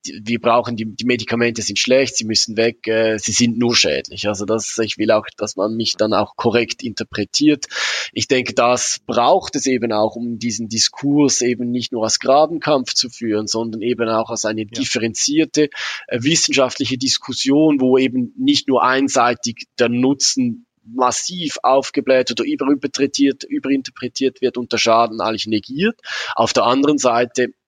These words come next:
Speaker 1: ist es klar, dass wir Personen, welche die Medikamente mitunter kritisieren, natürlich auch anerkennen müssen, dass sie in einzelnen Fällen durchaus sehr nützlich sein können. Und ich denke, am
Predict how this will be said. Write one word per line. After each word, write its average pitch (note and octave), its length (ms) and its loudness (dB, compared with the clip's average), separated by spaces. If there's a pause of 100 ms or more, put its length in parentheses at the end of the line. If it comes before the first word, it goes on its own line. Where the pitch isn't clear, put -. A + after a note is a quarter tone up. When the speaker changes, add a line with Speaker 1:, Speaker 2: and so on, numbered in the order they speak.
(140)
Speaker 1:
ist C3 160 -4
es A#2 120 -8
klar, A#2 240 2
dass A#2+ 220 -4
wir C3+ 420 4 (120)
Personen, B2+ 680 2
welche A2 440 0 (320)
die A2 120 -10
Medikamente A2 680 -4
mitunter A2+ 500 -4 (280)
kritisieren, C3 760 2
natürlich A#2+ 380 2
auch A2+ 260 4
anerkennen A#2+ 600 0
müssen, A2+ 340 0
dass G#2 200 -2
sie A2 100 -4
in G#2 60 -2
einzelnen G#2+ 500 0
Fällen A2 360 2
durchaus G2+ 560 2
sehr G#2 260 2 (340)
nützlich A#2 640 2
sein F#2+ 240 0
können. F#2+ 260 0
Und G2+ 100 -2
ich G#2+ 120 -4
denke, A2 360 0
am A#2 260 -2